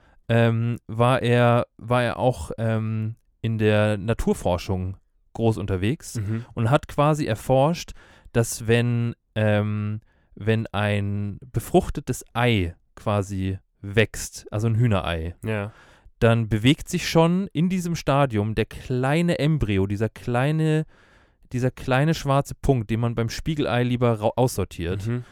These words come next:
Speaker 1: der bewegt sich schon und der hüpft so ein bisschen.
Speaker 2: Okay.
Speaker 1: So. Und, ähm,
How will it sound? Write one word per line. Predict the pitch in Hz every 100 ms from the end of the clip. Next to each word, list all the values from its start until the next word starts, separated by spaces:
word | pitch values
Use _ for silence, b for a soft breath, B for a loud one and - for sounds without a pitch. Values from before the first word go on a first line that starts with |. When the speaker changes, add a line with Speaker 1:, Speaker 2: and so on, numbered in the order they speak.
| B B B - -
Speaker 1:
der | 117
bewegt | 120 147 -
sich | 101 -
schon | 82 82 87
und | 110 110
der | 107
hüpft | 190 - -
so |
ein | 90
bisschen. | 90 - 78 78 82 _ _ _ -
Speaker 2:
Okay. | 117 117 131 -
Speaker 1:
So. | - 82 76 B B B B _
Und, | 123 127 127 123 - - -
ähm, | 120 117 117 120 120